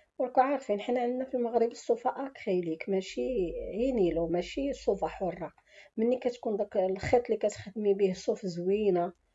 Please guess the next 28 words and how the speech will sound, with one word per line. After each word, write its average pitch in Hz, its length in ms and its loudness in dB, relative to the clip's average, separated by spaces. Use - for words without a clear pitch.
والوان 208 560 4
زوينه 196 640 4
وخفيفه 240 840 0
كتجي 202 460 4
و-، 240 240 4
و-، 226 480 2
وصوف، 233 500 0
صوف 277 240 -2
كيكون 214 420 -4
رطب 208 360 2
تيجي 185 320 -2
زوين، 226 340 -4
حسن 311 360 -2
من 262 100 2
هاد 175 320 0
النيلون 175 720 0
اللي 151 180 2
عندنا 170 320 -4
حنا. 170 300 -10
المهم 254 640 -6
حتى - 180 -4
حنا، 254 220 -2
حتى 262 180 0
هادو 277 260 8
مزيانين، 180 360 0
حتى - 100 0
هادو 240 180 2
كيسخنوا. - 580 -10